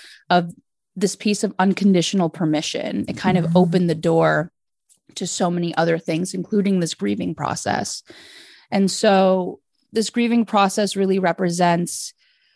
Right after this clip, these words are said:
Speaker 1: a lot of different things, not only my relationship with food as it morphed into different things throughout my life, but also different parts of myself. You know, when I was younger, I,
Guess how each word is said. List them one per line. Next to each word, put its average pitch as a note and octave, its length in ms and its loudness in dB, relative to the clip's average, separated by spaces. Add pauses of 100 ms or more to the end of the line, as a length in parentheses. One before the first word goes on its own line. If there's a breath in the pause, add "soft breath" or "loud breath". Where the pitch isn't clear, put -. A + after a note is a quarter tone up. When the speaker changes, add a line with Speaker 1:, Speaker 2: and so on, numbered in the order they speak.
(500)
Speaker 1:
a F3+ 60 4
lot F3+ 360 2
of F3 140 -4
different - 360 -10
things, - 380 -6
not G3+ 240 2
only G#3+ 800 0 (120)
my G#3 180 0
relationship F#3 640 0
with F3 120 -2
food F#3 480 2
as E3+ 220 0
it D#3+ 180 0 (180)
morphed G3 640 4
into F#3 420 -2
different E3+ 400 -4
things E3+ 300 0
throughout E3 300 0
my D#3 140 -4
life, F3 540 0
but F#3 200 -4
also F#3 580 0 (460 loud breath)
different A#3+ 400 2
parts D#3 260 -6
of E3 100 -10
myself. - 600 -4
You F#3 80 2
know, E3+ 120 4
when E3+ 140 2
I E3+ 80 2
was E3 220 -2
younger, E3+ 580 0 (500 soft breath)
I, E3 680 0